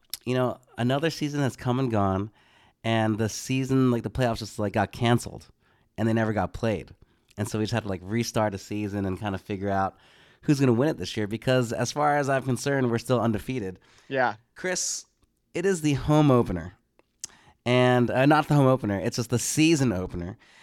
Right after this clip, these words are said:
Speaker 1: And the Sixers lose one seventeen to one twenty-six in a game where, uh, <sighs> you know, it just felt like the Celtics had our number. Uh, this is not unusual for the Celtics to just somehow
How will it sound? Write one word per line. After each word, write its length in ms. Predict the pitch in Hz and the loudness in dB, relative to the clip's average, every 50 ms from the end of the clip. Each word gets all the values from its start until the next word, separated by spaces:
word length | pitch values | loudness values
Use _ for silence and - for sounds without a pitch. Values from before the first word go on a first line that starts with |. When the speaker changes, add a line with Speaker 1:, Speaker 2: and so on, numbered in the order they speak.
| - _ _ | -20 _ _
Speaker 1:
And 320 | - 127 135 135 135 135 131 - _ | -2 0 2 2 0 0 -4 -10 _
the 80 | - - | -8 -6
Sixers 540 | - - - 185 - - - 135 131 127 113 | -4 -2 -2 -2 -4 -2 0 2 2 2 4
lose 580 | 113 110 113 107 95 80 73 - - - - _ _ _ | 4 4 4 4 2 0 -4 -10 -14 -16 -18 _ _ _
one 240 | - 107 123 127 120 | -2 2 4 4 4
seventeen 880 | 117 - 120 110 104 98 92 85 - - - 104 98 87 82 73 - - _ _ - - | 4 2 2 2 2 2 0 -2 -6 -2 0 0 0 0 -2 -8 -12 -16 _ _ -20 -12
to 100 | - 101 | -6 0
one 220 | 98 107 101 95 | 2 2 2 2
twenty-six 640 | - - 98 87 85 - - 98 78 - - - - _ _ - - - - _ _ _ _ _ _ _ _ _ | 0 -2 -2 -2 -4 -4 -6 -8 -8 -8 -14 -20 -20 _ _ -20 -20 -20 -20 _ _ _ _ _ _ _ _ _
in 80 | - | -6
a 60 | 214 214 | -6 -2
game 400 | 175 196 196 196 202 202 190 160 | -2 0 0 0 0 0 0 2
where, 500 | 147 143 139 139 139 143 143 143 135 - | 2 2 2 2 2 2 0 0 -2 -2
uh, 440 | - 123 127 131 131 127 131 131 127 - - - - - | -2 0 0 2 2 2 2 2 2 0 0 0 -2 -2
<sighs> 220 | - - - - | -2 -6 -8 -6
you 140 | 131 147 151 | -4 -2 0
know, 340 | 127 110 107 113 123 135 131 - _ _ _ - _ _ - - _ _ _ | 0 2 0 0 -2 -4 -8 -14 _ _ _ -20 _ _ -20 -20 _ _ _
it 160 | 107 117 - | -6 -6 -4
just 240 | - 127 117 - - | -2 -4 -4 -4 -4
felt 240 | - 123 120 117 | 0 0 0 0
like 160 | 76 117 120 113 | 0 -4 -6 -6
the 60 | 117 | -8
Celtics 380 | - - - 120 113 123 113 | -6 -2 -2 -2 -2 -2 -4
had 140 | - 123 113 | -4 -2 0
our 100 | 113 113 | 0 2
number. 440 | 110 113 117 131 123 95 78 76 82 _ _ _ - - - - - - _ _ _ | 2 2 0 0 -2 -4 -6 -10 -16 _ _ _ -20 -20 -20 -20 -20 -20 _ _ _
Uh, 720 | - 107 107 107 104 104 104 101 104 104 101 101 101 92 76 | -6 -2 -2 0 0 0 0 0 0 0 0 0 -2 -4 -6
this 180 | 95 123 113 | -6 -8 -6
is 140 | 131 127 117 | -6 -6 -2
not 260 | 127 135 139 143 143 - | 0 2 2 2 2 2
unusual 720 | 135 131 127 120 120 131 147 156 120 123 113 110 123 139 | 2 2 2 2 4 4 2 2 4 2 2 2 0 -2
for 400 | 139 - - 123 120 120 120 117 | -4 -8 -4 -2 0 2 2 0
the 80 | 113 | -2
Celtics 600 | 110 - - - 127 117 120 - 131 123 - - - | -4 -4 -2 -2 0 0 0 -2 -4 -6 -6 -8 -6
to 100 | - 117 | -6 -4
just 240 | 101 117 113 110 - | -2 -2 -2 -2 -2
somehow 600 | - 123 117 107 113 110 107 107 107 104 107 | -2 0 0 2 2 2 2 2 2 0 -2